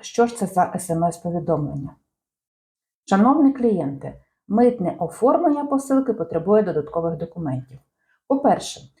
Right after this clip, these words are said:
тут повідомлення з сайту оформлено як пряма мова.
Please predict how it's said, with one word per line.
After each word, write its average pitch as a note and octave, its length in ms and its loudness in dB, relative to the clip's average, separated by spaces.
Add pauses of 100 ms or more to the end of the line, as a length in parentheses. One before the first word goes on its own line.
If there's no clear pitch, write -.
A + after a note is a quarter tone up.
(420)
тут G4 240 2
повідомлення G3+ 800 4 (160)
з - 60 -12
сайту G#3 600 0
оформлено D4+ 680 2
як G3+ 220 0
пряма G3 320 0
мова. E3 440 -4